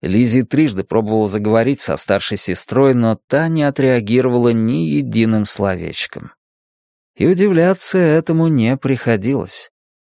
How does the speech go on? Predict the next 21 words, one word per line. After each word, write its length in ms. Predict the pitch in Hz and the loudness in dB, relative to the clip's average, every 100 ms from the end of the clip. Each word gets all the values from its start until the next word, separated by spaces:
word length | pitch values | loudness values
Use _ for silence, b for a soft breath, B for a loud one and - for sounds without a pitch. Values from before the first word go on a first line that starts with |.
| _ - | _ -6
По 100 | 107 | -2
словам 400 | - 131 170 165 | 2 2 2 0
медсестры, 840 | 160 - 151 147 - 170 190 117 - _ - | -2 -2 -2 -2 -2 0 0 0 -6 _ -6
в 100 | 113 | -2
настоящее 760 | 127 - 117 113 160 175 170 | 0 2 0 2 0 0 -2
время 300 | 151 160 156 | 0 2 2
связаться 600 | 147 - 139 135 143 - | 0 0 0 2 0 -4
с 100 | 135 | -2
Амандой 580 | 127 120 120 131 123 123 | 0 2 2 2 2 2
не 300 | 123 120 131 | 2 2 0
представлялось 960 | 156 160 139 - 123 101 95 104 104 - | -2 -6 -6 -2 -2 0 0 0 -2 -2
возможным. 720 | 95 98 107 110 - - - _ _ b b b b b b | -4 -2 -4 -4 -6 -12 -20 _ _ b b b b b b
Она 280 | b 156 202 | b 0 2
не 100 | 190 | 2
принимала 540 | 151 147 143 135 135 123 | 2 2 2 2 2 2
сообщений, 920 | - 117 107 - 165 165 143 123 104 _ | 0 0 -2 -2 0 0 0 -2 -6 _
отбыла 580 | - 95 95 101 101 95 | -4 -4 -2 0 2 0
на 180 | 87 76 | -2 -6
ланч, 720 | 80 82 147 151 - - - - | -2 -2 -2 -4 -12 -18 -20 -16
в 200 | - 78 | -4 -2
отпуск, 720 | 156 _ - 101 - - | -2 _ -8 -8 -10 -16